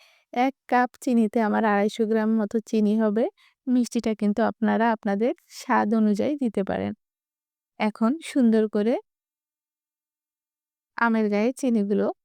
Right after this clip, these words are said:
সুন্দর করে মাখিয়ে নিব। সমস্ত আমের গায়ে আমি চিনি মাখিয়ে নিয়েছি, ঢাকনা দিয়ে অপেক্ষা করছি চিনি গলে যাওয়া পর্যন্ত। আচারের জন্য এখন আমরা একটা মশলা করে নিব।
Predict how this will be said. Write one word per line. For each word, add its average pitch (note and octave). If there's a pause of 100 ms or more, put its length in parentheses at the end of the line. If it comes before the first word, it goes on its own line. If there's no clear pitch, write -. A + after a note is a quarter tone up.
(380)
সুন্দর A#3
করে G#3+
মাখিয়ে A3
নিব। G3 (1800)
সমস্ত C4+ (120)
আমের A3+
গায়ে G#3 (320)
আমি A3
চিনি A3+
মাখিয়ে G#3
নিয়েছি, A#3 (440)
ঢাকনা G#3+
দিয়ে G3+ (260)
অপেক্ষা G#3
করছি - (560)
চিনি B3
গলে A3
যাওয়া F#3
পর্যন্ত। F#3 (1400)
আচারের B3+
জন্য A#3
এখন A3+
আমরা A3
একটা A3+
মশলা A3+
করে A3+
নিব। A3+